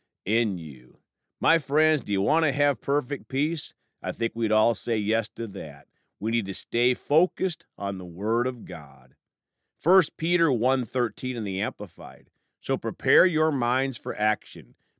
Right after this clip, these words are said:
Be completely sober in spirit, steadfast, self-disciplined,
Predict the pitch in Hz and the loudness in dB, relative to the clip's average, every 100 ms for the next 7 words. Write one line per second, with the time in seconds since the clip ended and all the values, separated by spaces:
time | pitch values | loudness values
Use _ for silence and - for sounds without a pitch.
0 | - 123 120 92 135 185 - 190 - 185 | -4 -4 -2 -4 0 -2 0 -4 0 4
1 | 165 98 82 - 87 - - 113 151 - | 4 2 -6 -10 -12 -12 -6 -2 -2 -2
2 | - - 110 127 - 123 139 135 - 131 | -10 -2 -2 -2 -4 0 0 0 0 0
3 | 170 - 131 107 - 85 82 78 | 0 -2 -4 -4 -10 -12 -12 -12